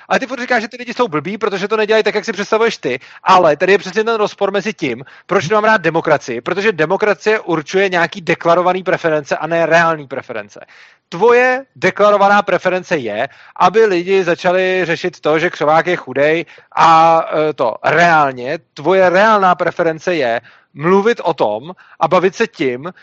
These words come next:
že někomu říkáš, že seš, že chceš, aby se lidi, e, něčím zabývali a že chceš, aby si něco uvědomovali, ale reálně to není tvoje skutečná preference, protože kdyby byla, tak to děláš, ale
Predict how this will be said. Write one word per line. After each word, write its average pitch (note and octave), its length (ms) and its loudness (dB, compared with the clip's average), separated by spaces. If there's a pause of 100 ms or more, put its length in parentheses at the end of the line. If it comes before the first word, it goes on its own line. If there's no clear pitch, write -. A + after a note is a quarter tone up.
(120)
že F#3 160 2
někomu G3 360 0
říkáš, C#3+ 500 -2
že D3 200 -2
seš, G3+ 540 -2 (400)
že E3 140 0
chceš, D#3+ 600 -2
aby F3 180 0
se G3+ 120 -2
lidi, F#3+ 680 0 (580)
e, F3+ 40 -6
něčím F3+ 460 -2
zabývali D3+ 760 2 (320)
a D3+ 120 -4
že F3+ 100 0
chceš, F3+ 320 -4
aby E3+ 160 -4
si F3+ 100 -10
něco F#3 220 -2
uvědomovali, C3 720 -2 (140)
ale F#3 260 4
reálně C#3+ 720 0 (440)
to F3+ 120 0
není F3 300 -2
tvoje D3+ 260 0
skutečná D3 460 -4
preference, C3 520 -4
protože E3+ 300 -4
kdyby G#3 200 2
byla, C3+ 440 0
tak - 180 -6
to G3 120 -2
děláš, B2+ 600 -2 (360)
ale F3 380 4